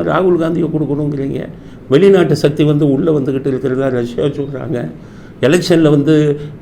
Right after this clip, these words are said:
வ-, வலுவான தலைவர் வரக்கூடாதுன்னு சொல்லி அவங்க நம்ம நாட்டுக்கு எதிராக பணத்தை செலவு பண்ணிக்கிட்டு இருக்காங்க ரஷ்யா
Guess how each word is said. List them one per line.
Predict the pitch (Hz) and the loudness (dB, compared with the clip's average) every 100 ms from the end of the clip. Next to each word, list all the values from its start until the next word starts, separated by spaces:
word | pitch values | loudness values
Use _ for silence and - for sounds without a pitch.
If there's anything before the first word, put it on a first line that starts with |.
| - 104 | -16 0
வ-, | 107 107 | 2 6
வலுவான | 127 185 185 196 | 6 8 6 4
தலைவர் | 190 160 170 160 | 4 4 6 6
வரக்கூடாதுன்னு | 143 180 180 175 170 156 156 | 4 4 4 6 6 6 4
சொல்லி | 151 151 147 | 4 2 2
அவங்க | 160 143 | 0 2
நம்ம | 135 135 127 | 0 0 0
நாட்டுக்கு | 123 170 170 147 | 0 2 0 2
எதிராக | 143 139 143 | 2 2 2
பணத்தை | 139 131 143 156 | 0 -2 0 -2
செலவு | - 135 156 | 0 0 0
பண்ணிக்கிட்டு | 135 131 131 | 0 -2 -2
இருக்காங்க | 123 123 120 120 | -4 -4 -2 -2
ரஷ்யா | 110 107 - 120 | -2 -4 -6 -8